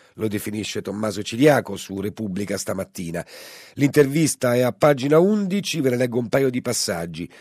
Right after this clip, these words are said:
"Cofferati è incoerente, usa il P D come un autobus. Sulle presunte violazioni del regolamento interno sono già intervenuti gli organi di garanzia,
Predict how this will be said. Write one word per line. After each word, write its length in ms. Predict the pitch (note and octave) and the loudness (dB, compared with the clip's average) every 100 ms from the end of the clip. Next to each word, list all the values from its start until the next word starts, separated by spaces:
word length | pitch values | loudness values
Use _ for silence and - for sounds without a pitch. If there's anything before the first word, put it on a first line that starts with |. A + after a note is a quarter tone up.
| - - | -20 -20
"Cofferati 600 | - C#3+ - E3 E3+ C3 | 0 0 4 6 6 6
è 20 | C#3+ | 4
incoerente, 840 | D3 B2 D#3 D3+ D3+ E3+ F3 D3+ | 4 0 2 6 6 4 2 0
usa 260 | C#3+ C#3 C#3 | 2 4 2
il 140 | C3 | 2
P 160 | - B2+ | 0 -2
D 220 | A#2 E3 | -2 -2
come 220 | D3 C#3 | 0 2
un 160 | C#3 D#3+ | 4 4
autobus. 720 | D3 F#2+ F2+ D#2+ D#2+ - E2 - - - - | 4 2 -6 -8 -8 -8 -8 -12 -20 -20 -10
Sulle 260 | - D3 | 2 4
presunte 520 | C#3 C#3 B2+ F3+ D#3+ C#3+ | 4 4 2 0 2 2
violazioni 480 | C3 B2 A#2 D3 | 2 0 0 -2
del 140 | C3+ A#2 | 0 0
regolamento 540 | A2+ A#2+ B2 D3 - | 0 0 2 0 -2
interno 540 | B2+ A2 C3+ D3 D3 D#3+ | -6 -2 0 2 2 0
sono 240 | C#3 C3 | 0 -4
già 160 | A#2 D3+ | 0 0
intervenuti 640 | D#3+ D3+ B2+ C#3 D3+ C#3 | 0 -2 0 0 0 0
gli 80 | C#3+ | 2
organi 300 | D3+ C#3+ D3 | 2 2 0
di 100 | C#3+ | 2
garanzia, 640 | D3 D3+ D3 - E3+ E2+ | 2 2 2 0 0 -2